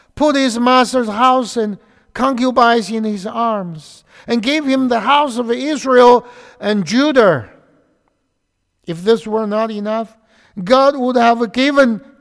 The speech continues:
David more. But David was only interested in taking for himself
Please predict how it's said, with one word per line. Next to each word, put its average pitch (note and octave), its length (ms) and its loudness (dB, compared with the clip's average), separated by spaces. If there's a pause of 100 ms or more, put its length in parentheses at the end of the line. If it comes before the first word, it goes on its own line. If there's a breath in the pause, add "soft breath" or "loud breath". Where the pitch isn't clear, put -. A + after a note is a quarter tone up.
David A#3 400 0
more. A3 560 4 (1300 soft breath)
But A#3+ 200 -4
David F4 440 2
was B3+ 260 4
only E4 600 -2
interested C#4 600 -4
in B3 280 -2 (260 soft breath)
taking C#4 600 0
for A3 240 0
himself F#3 840 -4